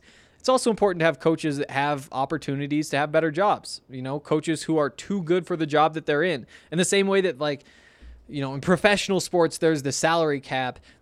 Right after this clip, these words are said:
and really to win in professional sports, what you're trying to do is get players who perform better than they're paid because there's a limit on how much money you can give out.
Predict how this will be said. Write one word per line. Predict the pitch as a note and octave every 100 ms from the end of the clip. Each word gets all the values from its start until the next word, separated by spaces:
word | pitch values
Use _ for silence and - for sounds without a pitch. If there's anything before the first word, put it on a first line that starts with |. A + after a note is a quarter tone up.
| -
and | C#3+ C#3+
really | E3 F3+ D#3
to | D3+
win | E3+ D#3
in |
professional | C#3 C#3 D#3+ - D3+
sports, | - E3+ D3+
what | C#3
you're | D3
trying | - D#3+ D3+
to | C#3
do | C#3 D#3 D3 C#3 - _ -
is | C#3+ C#3 A#2+
get | E3+ -
players | E3+ E3 D#3 D3 -
who | - C#3 B2+ B2 - _ _ _ _
perform | - D#3+ - F#3+ G#3 F3 C3+
better | D3 C#3 C#3 C3 _
than | - C#3+
they're | C#3
paid | - F#3 F#3 D3 C3+ -
because | C3+ D3
there's | C#3 C3
a |
limit | B2 C3 C#3+
on | D3 C3+
how | D3
much | D3 D3+
money | D#3+ E3
you | C3
can | B2+
give | B2 A#2
out. | A#2+ B2